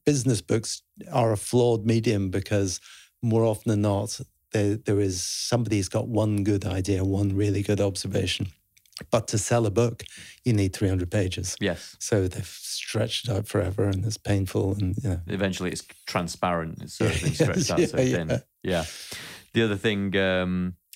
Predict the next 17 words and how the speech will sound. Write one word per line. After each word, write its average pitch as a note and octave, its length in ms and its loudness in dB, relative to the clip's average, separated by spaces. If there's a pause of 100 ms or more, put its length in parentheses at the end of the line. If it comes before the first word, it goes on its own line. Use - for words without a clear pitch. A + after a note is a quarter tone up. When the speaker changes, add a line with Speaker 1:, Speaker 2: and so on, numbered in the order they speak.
Speaker 2:
uh, F#2+ 280 4
about F2+ 260 0
Gen F2+ 220 0
Z, F2 120 -2
you F2 220 0
kind G#2 180 0
of F#2+ 60 0
mentioned F#2 520 -2
that D#2 80 -6
there's F2 120 -2
often F2+ 320 -2
this E2+ 140 -2
heavy F2+ 300 0
implication E2+ 720 -4 (360)
that E2+ 220 -2
they F2 180 2
are, E2 400 0